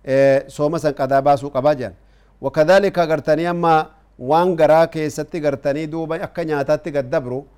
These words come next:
Eh, an cufa gartanii fufurdaa kanaaf yookiin akkifatanii gartee silaa tufuu malee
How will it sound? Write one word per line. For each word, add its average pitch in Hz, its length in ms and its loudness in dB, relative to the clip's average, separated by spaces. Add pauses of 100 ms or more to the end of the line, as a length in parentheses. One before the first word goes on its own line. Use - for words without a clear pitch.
(300)
Eh, 139 560 4 (140)
an 135 200 -8 (100)
cufa 165 220 -4
gartanii 147 460 -2
fufurdaa 143 480 -6
kanaaf 135 400 -6
yookiin 127 440 -8
akkifatanii 139 680 -6
gartee 147 260 -4
silaa 139 220 -4
tufuu 151 260 -10
malee 151 280 -4